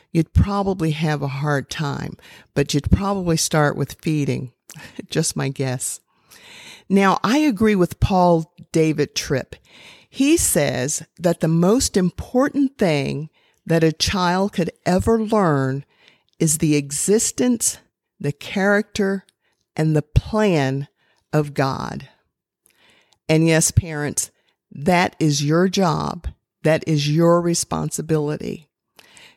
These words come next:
You need to teach your child that God exists, that God has character,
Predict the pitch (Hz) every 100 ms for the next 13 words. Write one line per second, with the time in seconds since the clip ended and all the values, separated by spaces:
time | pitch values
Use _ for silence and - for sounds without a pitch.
0 | _ 160 165 175 180 175 - 151 - -
1 | 220 220 - - _ - 185 208 - 170
2 | 156 143 139 143 - _ _ _ _ -
3 | 156 147 - 139 151 151 147 147 143 170
4 | 170 226 - - - _ _ _ _ -
5 | _ _ _ - 147 - - 156 151 151
6 | 165 147 143 - - 185 196 208 - 214
7 | 214